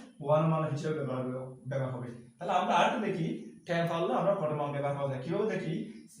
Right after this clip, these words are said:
tan এর যেটা জিরো ডিগ্রি মান, সেটা এখানে নব্বই ডিগ্রি হিসেবে ব্যবহার হবে। ta-, tan এর যেটা ত্রিশ ডিগ্রি মান, সেটা এখানে ষাট ডিগ্রি হিসেবে ব্যবহার হবে। আর tan যেটা আমরা জানি পঁচিশ ডিগ্রি মান কোনো ধরনের পরিবর্তন হয় না,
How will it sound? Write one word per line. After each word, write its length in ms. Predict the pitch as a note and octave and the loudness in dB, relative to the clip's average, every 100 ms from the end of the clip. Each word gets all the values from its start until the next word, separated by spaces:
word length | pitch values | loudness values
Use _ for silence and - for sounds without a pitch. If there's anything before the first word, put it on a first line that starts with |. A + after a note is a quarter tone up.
| D3+ | -4
tan 200 | F3 F3 | -2 0
এর 140 | F3 | 2
যেটা 460 | E3+ F#3 G3 - - - | 4 4 4 0 -8 -10
জিরো 220 | C3+ E3+ | 2 2
ডিগ্রি 180 | F3 G#3 | 4 0
মান, 420 | F#3+ - - - | 2 2 0 -6
সেটা 200 | - F#3+ | -6 -4
এখানে 200 | F3 F3+ | -2 0
নব্বই 140 | E3 D3+ | 0 0
ডিগ্রি 220 | D3 C#3+ | -2 -2
হিসেবে 200 | - F3 | 0 0
ব্যবহার 220 | D#3 D3 | 0 0
হবে। 200 | C3+ B2+ - - - _ C3+ C#3 | 0 -2 -4 -10 -18 _ -14 -2
ta-, 260 | E3+ D3 | -2 0
tan 120 | E3 E3 | 0 2
এর 240 | E3+ D#3 | 2 0
যেটা 200 | D#3 G3 | 2 2
ত্রিশ 180 | F#3+ E3 | 2 -2
ডিগ্রি 200 | G3+ G3+ | -2 2
মান, 480 | F#3+ - - - - | 4 4 2 -8 -6
সেটা 220 | G3 F#3 | -2 0
এখানে 200 | E3+ F#3+ | 2 0
ষাট 180 | F3 F3 | 0 2
ডিগ্রি 260 | E3+ E3+ | 4 4
হিসেবে 300 | E3+ F3 F3+ | 4 2 0
ব্যবহার 280 | D3 C3+ C3+ | 0 -2 -2
হবে। 180 | C3 C3 C3+ - - - | 0 -2 -4 -10 -14 -6
আর 240 | D3 D3 D3 - - - | -2 -2 -4 -8 -14 0
tan 320 | F3+ F3 E3 | 2 2 -2
যেটা 300 | E3 E3+ F3+ | -2 2 4
আমরা 340 | F3 E3 E3+ | 4 4 2
জানি 220 | D#3+ E3 - - - - | 2 0 -4 -12 -16 -2
পঁচিশ 220 | E3+ G3 | 0 0
ডিগ্রি 200 | G3+ G3+ | 0 0
মান 260 | G3 - - | 2 2 2
কোনো 140 | E3+ | 0
ধরনের 180 | F3+ F#3+ | 0 2
পরিবর্তন 320 | E3 D#3+ E3 | 2 2 0
হয় 200 | F#3 | 0
না, 60 | G3 | 0